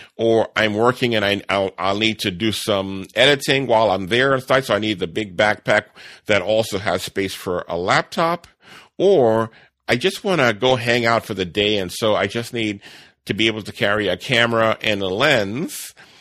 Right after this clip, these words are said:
and maybe an extra lens, right? So, like, 'cause I like to walk around with my fifty,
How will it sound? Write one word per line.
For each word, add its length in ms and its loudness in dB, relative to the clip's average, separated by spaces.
and 500 2
maybe 260 2
an 80 2
extra 320 -2
lens, 380 -4
right? 260 0
So, 220 2
like, 320 0
'cause 120 -4
I 100 4
like 200 2
to 80 -4
walk 280 0
around 180 -2
with 120 -6
my 120 -4
fifty, 560 -4